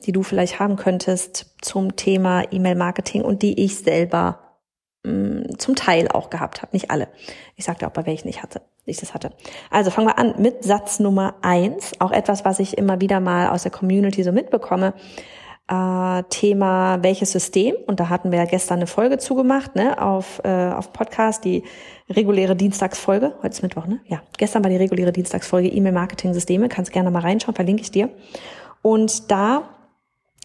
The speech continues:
ist eben ganz oft ein Glaubenssatz,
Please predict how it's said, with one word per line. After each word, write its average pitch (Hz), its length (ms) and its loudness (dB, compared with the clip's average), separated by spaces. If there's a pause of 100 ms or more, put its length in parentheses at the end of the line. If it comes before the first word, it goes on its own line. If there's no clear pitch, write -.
(140)
ist 240 260 0
eben 233 300 2
ganz 208 340 0
oft - 460 -2
ein 233 320 2
Glaubenssatz, 208 880 0